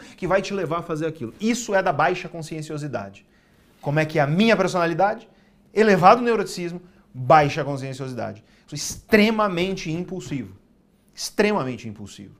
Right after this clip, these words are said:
E aí, hoje, como eu tô muito controlado em relação à minha personalidade, eu até posso ter uma barra de chocolate em casa e eu como um pedaço. Só que sabe qual é o problema?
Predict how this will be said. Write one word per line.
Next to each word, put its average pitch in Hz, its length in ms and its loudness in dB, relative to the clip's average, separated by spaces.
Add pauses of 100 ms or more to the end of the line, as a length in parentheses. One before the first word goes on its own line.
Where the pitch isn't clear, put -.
(460)
E 185 80 -2
aí, 185 480 0 (320)
hoje, 170 300 6
como 151 180 -2
eu 139 60 0
tô 143 100 -2
muito 185 280 -2
controlado 151 580 0
em 135 40 -4
relação 123 300 -6
à 123 60 -8
minha 123 100 -6
personalidade, 117 640 -6
eu 320 60 -4
até 330 120 -4
posso 269 360 2
ter 208 60 0
uma 156 100 0
barra 147 180 2
de 139 80 -12
chocolate 135 420 -6
em 131 60 -10
casa 175 360 2
e - 20 -2
eu 147 60 -2
como 147 200 -4
um 135 60 -10
pedaço. 127 420 -6 (160)
Só - 100 -8
que - 80 -8
sabe 269 140 2
qual 262 140 4
é - 20 -4
o 240 40 -4
problema? 151 640 0